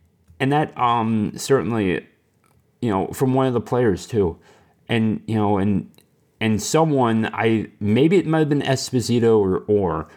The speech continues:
but, but he, you know, struck the fan with <laughs> his loafer and he waddled home with one loafer. Uh, so it's, so it's not worth fighting, for one thing.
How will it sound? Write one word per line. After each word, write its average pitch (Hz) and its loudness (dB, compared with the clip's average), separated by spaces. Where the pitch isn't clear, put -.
but, 98 -2
but 101 0
he, 113 0
you 104 -4
know, 101 0
struck - -4
the 117 0
fan 107 0
with 104 0
<laughs> 110 0
his 131 0
loafer 147 2
and 110 0
he 110 -2
waddled 117 0
home 104 0
with 107 -2
one 107 0
loafer. 107 0
Uh, 95 -2
so 120 2
it's, 110 -6
so 165 2
it's 160 0
not 202 2
worth 139 2
fighting, - -6
for 117 -2
one 104 2
thing. - -12